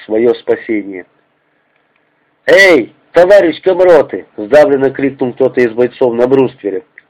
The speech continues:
«Вон бежать!» «Кто?» — встревоженно выглянул из траншеи Кизевич. «Немцы бежать!» «А ты что? Бей их!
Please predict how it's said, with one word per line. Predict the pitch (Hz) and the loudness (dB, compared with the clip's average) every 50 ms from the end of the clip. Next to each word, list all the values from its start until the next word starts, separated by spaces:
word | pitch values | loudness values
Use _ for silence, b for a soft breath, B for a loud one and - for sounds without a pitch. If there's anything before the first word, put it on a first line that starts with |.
| _ _ _ _ _ _ _ _ - | _ _ _ _ _ _ _ _ -6
«Вон | 131 151 196 208 196 165 147 | 0 2 4 4 4 2 2
бежать!» | 143 170 175 160 160 180 160 139 - - - _ _ _ _ _ _ _ _ _ _ _ _ _ | 2 2 2 4 4 4 4 4 2 0 -6 _ _ _ _ _ _ _ _ _ _ _ _ _
«Кто?» — | - - - 240 240 226 185 139 107 90 - - | -8 0 2 4 4 4 4 2 0 -4 -8 -14
встревоженно | - - 135 143 139 139 135 123 123 123 123 123 120 | -8 -6 -4 -2 0 0 0 0 -2 -2 -2 -2 0
выглянул | 117 127 127 117 120 127 120 120 120 | 0 0 0 0 0 -2 -2 -2 -4
из | - - 113 - | -6 -10 -14 -8
траншеи | - 123 123 117 - - 120 117 113 | -4 -4 -4 -4 -4 -4 -4 -4 -4
Кизевич. | 107 - 123 110 107 113 107 101 95 92 - - - _ _ _ _ _ _ _ _ _ _ _ _ | -4 -8 -8 -6 -4 -4 -4 -4 -6 -10 -16 -20 -20 _ _ _ _ _ _ _ _ _ _ _ _
«Немцы | 208 208 240 247 233 208 160 - - 175 160 | -8 -2 0 2 4 2 2 0 -2 -2 0
бежать!» | 143 151 143 123 127 123 110 98 - - _ _ _ _ _ _ _ _ _ _ _ _ _ _ _ _ _ _ _ | 2 2 2 4 4 4 4 2 0 -6 _ _ _ _ _ _ _ _ _ _ _ _ _ _ _ _ _ _ _
«А | - - - 175 | 2 2 4 2
ты | - - 214 208 175 156 135 | 2 0 -2 0 0 0 0
что? | - - 139 123 113 | -2 -2 0 0 0
Бей | 139 175 196 247 233 208 180 151 131 117 | 0 0 2 4 4 4 4 2 0 -4
их! | 104 | -8